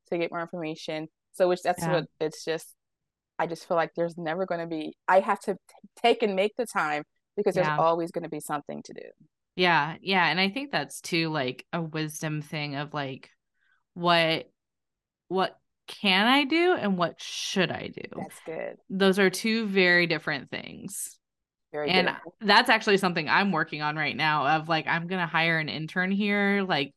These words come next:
Speaker 2: for the summer. And I'm like, "I
Speaker 1: Wonderful.
Speaker 2: need them to run my social media."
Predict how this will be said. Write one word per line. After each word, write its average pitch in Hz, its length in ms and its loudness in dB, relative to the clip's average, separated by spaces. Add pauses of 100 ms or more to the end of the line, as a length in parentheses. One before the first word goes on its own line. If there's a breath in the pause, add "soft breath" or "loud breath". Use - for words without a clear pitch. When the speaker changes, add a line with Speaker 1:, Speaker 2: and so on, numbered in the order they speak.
Speaker 2:
for - 80 -4
the 165 100 -2
summer. 175 600 2 (460 loud breath)
And 180 440 4
I'm 190 220 2
like, 175 180 4 (160)
"I 220 140 4
Speaker 1:
Wonderful. 370 120 2
Speaker 2:
need 220 120 0
them 185 180 2
to 190 140 -6
run 180 180 2
my 175 120 0
social 175 360 -4
media." 175 460 -4